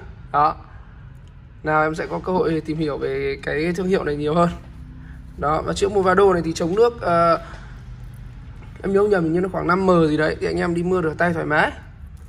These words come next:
Bây giờ là mấy giờ nhỉ? Thôi em cứ chỉnh, ờ, tương đối thôi.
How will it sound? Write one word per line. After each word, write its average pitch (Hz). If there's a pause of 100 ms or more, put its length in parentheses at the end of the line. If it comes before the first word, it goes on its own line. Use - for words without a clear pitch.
(3750)
Bây -
giờ 165
là 78
mấy 76
giờ -
nhỉ? 76 (2000)
Thôi 156
em 160
cứ 175
chỉnh, - (360)
ờ, 143
tương 156
đối 151
thôi. 170